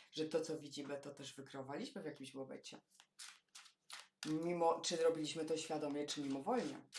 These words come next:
To jest też, e, wzięcie odpowiedzialności za to, ale czegoś nie chcemy widzieć, bo te rzeczy, które nam się nie podobają, em, no to my nie chcemy widzieć, nie chcemy się do tego przyznać, nie? Że to my żeśmy wykreowali, no bo jak?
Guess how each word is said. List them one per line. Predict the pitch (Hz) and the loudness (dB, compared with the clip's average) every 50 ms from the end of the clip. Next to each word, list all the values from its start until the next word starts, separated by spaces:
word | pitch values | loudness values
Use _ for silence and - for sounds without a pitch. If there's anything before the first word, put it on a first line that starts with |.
| - - - _ _ - - - - | -12 -12 -16 _ _ -6 -6 -4 -2
To | 151 147 143 | 0 0 2
jest | 151 147 147 - - | 2 0 0 -2 -4
też, | 160 156 143 147 | -4 -4 -4 -6
e, | 147 - 160 156 147 147 | -6 -2 -2 0 0 -2
wzięcie | 147 - 156 147 143 - 147 | -4 -4 -4 -6 -4 -6 -8
odpowiedzialności | - - 131 139 135 135 147 139 147 151 147 - - - | -8 -8 -8 -8 -6 -4 -4 -4 -4 -6 -8 -8 -10 -2
za | - - | -2 -2
to, | - - - - - - - - - - - | -2 0 -6 -10 -10 -10 -18 -18 -18 -8 -4
ale | - 147 143 143 | -2 -2 -2 -2
czegoś | - - 160 156 156 156 147 - | -2 -2 -2 0 0 -2 -2 -2
nie | 143 | -6
chcemy | 135 131 - - 143 139 | -6 -8 -10 -10 -8 -8
widzieć, | 139 135 131 131 135 131 131 127 - - - | -8 -8 -10 -10 -10 -10 -10 -10 -10 -8 -4
bo | 143 143 139 - - - - - - _ _ | -4 -4 -4 -6 -14 -20 -20 -20 -20 _ _
te | - 175 | 2 2
rzeczy, | 175 180 - - - | 2 2 -2 -4 -10
które | - - - 156 156 156 151 147 - - | -10 -8 0 2 2 4 4 2 0 -4
nam | 151 151 151 156 151 151 | -2 0 2 2 0 0
się | - - 147 | -2 -4 -4
nie | 143 | -4
podobają, | 143 135 143 135 139 135 127 135 131 131 131 131 131 147 156 160 - - - _ _ - _ _ _ _ _ _ _ - _ _ _ _ _ - - - - - - _ _ _ - - - - | -4 -6 -6 -6 -6 -4 -2 -2 0 0 0 0 -2 -2 -4 -8 -10 -18 -20 _ _ -20 _ _ _ _ _ _ _ -20 _ _ _ _ _ -6 -6 -6 -10 -18 -20 _ _ _ -14 -10 -6 -6
em, | 147 143 143 143 139 139 135 135 135 135 135 135 - | -4 -4 -4 -6 -6 -6 -6 -6 -6 -6 -8 -8 -4
no | 147 151 151 | -2 -2 -2
to | 151 151 156 | 0 2 2
my | 151 151 151 | 4 4 4
nie | 151 156 | 4 2
chcemy | - - 262 220 160 135 | 2 2 2 2 2 0
widzieć, | 131 131 135 139 | -2 -6 -6 -6
nie | 147 147 | -6 -6
chcemy | - - 170 165 | -6 -6 -6 -8
się | 156 - | -8 -8
do | 131 139 | -10 -8
tego | - - 131 135 | -8 -8 -8 -8
przyznać, | 131 - - - - - 135 131 131 - | -10 -12 -14 -16 -12 -10 -10 -12 -10 -12
nie? | 151 151 156 151 151 - | -12 -10 -10 -12 -14 -12
Że | - - | -10 -10
to | - - 127 | -8 -8 -8
my | 123 131 147 143 135 | -8 -6 -6 -6 -6
żeśmy | 135 - 127 120 - - - - | -8 -10 -16 -16 -16 -14 -14 -14
wykreowali, | - - - - - 127 127 120 - - - 64 64 | -14 -16 -20 -16 -14 -14 -14 -12 -12 -14 -12 -12 -10
no | - 131 | -12 -12
bo | 131 - 131 | -10 -10 -10
jak? | - - - - - - | -10 -10 -12 -14 -16 -18